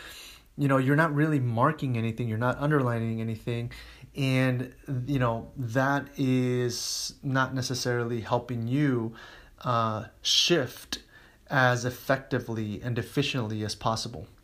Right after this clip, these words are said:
And it really is about using whatever strategic advantage you can use. And if,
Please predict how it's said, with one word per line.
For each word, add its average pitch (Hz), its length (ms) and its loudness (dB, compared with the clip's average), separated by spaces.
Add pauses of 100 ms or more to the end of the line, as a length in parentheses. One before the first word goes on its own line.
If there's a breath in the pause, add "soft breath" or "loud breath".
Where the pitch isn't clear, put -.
(640)
And 123 240 0
it 127 280 0
really 139 440 6
is 139 140 2
about 123 480 2
using 127 320 2
whatever 139 400 4
strategic 135 480 -2
advantage 127 420 2
you 117 80 -10
can 117 200 -4
use. 143 340 0 (320 loud breath)
And 127 140 4
if, 123 140 0